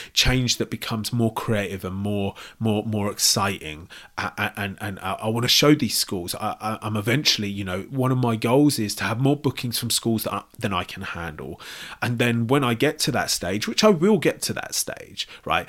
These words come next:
Eventually I will get to that stage, because eventually I will, I will be able to capture the confidence of these schools, but step by step. That guy from that, um, I spoke about,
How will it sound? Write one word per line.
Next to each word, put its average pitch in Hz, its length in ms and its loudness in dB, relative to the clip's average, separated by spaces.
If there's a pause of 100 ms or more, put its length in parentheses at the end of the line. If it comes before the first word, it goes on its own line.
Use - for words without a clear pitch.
(100)
Eventually 156 500 4
I 127 120 2
will 113 140 0
get - 200 -6
to - 140 -6
that 87 140 -4
stage, - 280 -4
because 120 220 -4
eventually 123 640 -2
I 104 120 -2
will, 104 300 -2 (300)
I 110 60 0
will 117 140 2
be 120 120 -2
able 107 240 -2
to 110 200 -4 (300)
capture 139 680 0 (220)
the 131 60 -4
confidence - 840 -2 (160)
of - 200 -6
these 95 180 -2
schools, 98 400 -4
but - 160 -8
step - 480 0
by 95 160 -2
step. - 440 -4 (280)
That 131 160 4
guy 139 160 4
from 123 240 -4 (100)
that, 135 220 2 (260)
um, 101 260 -4
I 98 60 -6
spoke - 300 -2
about, 101 320 -2